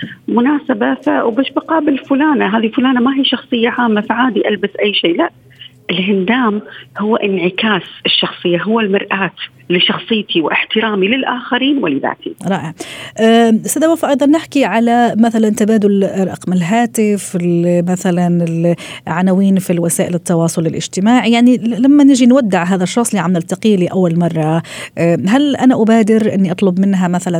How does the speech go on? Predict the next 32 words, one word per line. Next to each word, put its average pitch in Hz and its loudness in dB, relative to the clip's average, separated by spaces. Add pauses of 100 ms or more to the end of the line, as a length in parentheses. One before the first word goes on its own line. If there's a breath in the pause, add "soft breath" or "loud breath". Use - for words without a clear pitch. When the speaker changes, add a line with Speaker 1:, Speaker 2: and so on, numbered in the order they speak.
Speaker 2:
رقم 170 -4
تليفونها، 180 -2
طريقة 160 -4
تواصل، 190 0
أبادر 175 -2
إني 175 0 (300 loud breath)
ممكن 170 -2
أعزمها؟ 226 2 (340 loud breath)
أم، 190 0 (180)
أيضا 269 4
أعطينا 277 2
الاتيكيت 220 0
في 180 -4
هذا 165 -4
الموضوع. 151 -6 (880 loud breath)
Speaker 1:
شوفي، 269 -2
هو 277 0
يعتمد 247 0
هل 247 0
هذا، 233 -2
هل 226 -2 (140)
أصبح - -6
هناك 214 -2
في 254 -2
توافق 214 -4
ما 202 0
بيني 214 0
وما 190 0
بين 180 -4
Speaker 2:
مم. 170 -4
Speaker 1:
هذه 170 -6
الشخصية؟ 196 -4